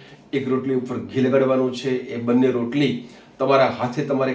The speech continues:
ગાયને આપવાની છે, ગાયના મુખમાં એ રોટલી આપવાની છે. આ કરવાથી તમને શનિની પીડા ઘટશે, તમારા ઉપર ફાયદો થશે, તમને લાભ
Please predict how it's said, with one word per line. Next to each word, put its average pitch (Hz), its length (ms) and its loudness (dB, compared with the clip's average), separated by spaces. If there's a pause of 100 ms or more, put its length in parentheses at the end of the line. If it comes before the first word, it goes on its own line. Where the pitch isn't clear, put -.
(100)
ગાયને 117 420 4
આપવાની 120 440 -2
છે, 120 160 -6
ગાયના 117 320 -2
મુખમાં 120 600 -2
એ 110 40 -8
રોટલી 110 300 -6
આપવાની 98 360 -8
છે. - 240 -4 (580)
આ 135 140 -2
કરવાથી 147 500 0
તમને 143 380 -2
શનિની 131 440 0
પીડા 127 260 0
ઘટશે, 123 460 -6
તમારા 120 360 -2
ઉપર 123 300 -6
ફાયદો 107 500 -8
થશે, - 260 -10
તમને 123 260 -4
લાભ 107 220 -2